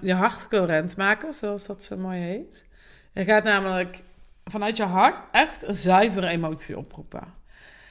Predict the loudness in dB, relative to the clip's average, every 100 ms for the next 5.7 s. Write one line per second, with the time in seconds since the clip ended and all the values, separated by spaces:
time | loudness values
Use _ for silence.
0 | -20 -2 0 2 4 6 6 4 0 0
1 | 2 2 0 -2 0 -2 -6 -14 -20 -14
2 | -6 -4 -4 -8 -10 -14 -18 _ -6 -6
3 | 0 0 2 0 0 0 -2 -4 -2 -2
4 | -2 -6 -8 -8 -14 -18 _ -10 -2 -2
5 | -2 -8 -8 -6 -6 -8